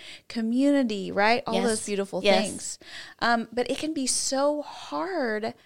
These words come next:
Speaker 1: I think, just because of all the messages we receive, to determine the counterfeit from the real. You know, and it just reminds me of that illustration you've probably heard about how the I R S, I think that's who
Speaker 2: Yes.
Speaker 1: investigates,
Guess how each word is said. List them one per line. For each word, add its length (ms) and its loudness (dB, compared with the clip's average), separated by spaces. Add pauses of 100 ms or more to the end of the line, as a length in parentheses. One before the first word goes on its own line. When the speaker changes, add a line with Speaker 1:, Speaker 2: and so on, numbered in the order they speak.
(360)
Speaker 1:
I 100 -4
think, 260 -6
just 160 -4
because 540 0
of 140 -2
all 160 2
the 80 2
messages 500 -2
we 100 -4
receive, 560 -4 (500)
to 420 2 (260)
determine 920 -2
the 120 -8
counterfeit 840 -4 (140)
from 160 -6
the 100 -4
real. 400 -6 (580)
You 100 -4
know, 260 6
and 100 2
it 100 -2
just 200 -2
reminds 400 -2
me 180 -4
of 160 2
that 180 -2
illustration 540 -2
you've 140 -8
probably 320 -4
heard 280 -4
about 340 -2
how 340 0 (420)
the 340 6
I 120 4
R 180 6
S, 240 4
I 60 -2
think 180 -6
that's 200 -2
who 40 6
Speaker 2:
Yes. 140 4
Speaker 1:
investigates, 800 0